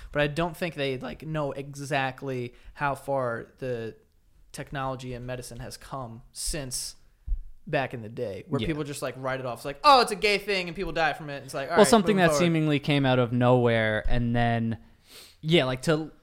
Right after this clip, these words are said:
Speaker 2: literally be used as, like, propaganda against gay sex.
Speaker 1: Yeah.
Speaker 2: And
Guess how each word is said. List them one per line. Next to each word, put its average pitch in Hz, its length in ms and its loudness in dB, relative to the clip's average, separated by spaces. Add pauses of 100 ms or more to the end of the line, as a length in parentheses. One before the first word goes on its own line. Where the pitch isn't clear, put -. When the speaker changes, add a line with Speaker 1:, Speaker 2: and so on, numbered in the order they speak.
(240)
Speaker 2:
literally 190 400 8
be 170 100 -2
used 156 440 2
as, 127 120 0
like, 127 280 0
propaganda 123 760 0
against 113 680 -6 (680)
gay 120 260 0
sex. - 680 -6 (120)
Speaker 1:
Yeah. 127 280 -2
Speaker 2:
And 110 300 -6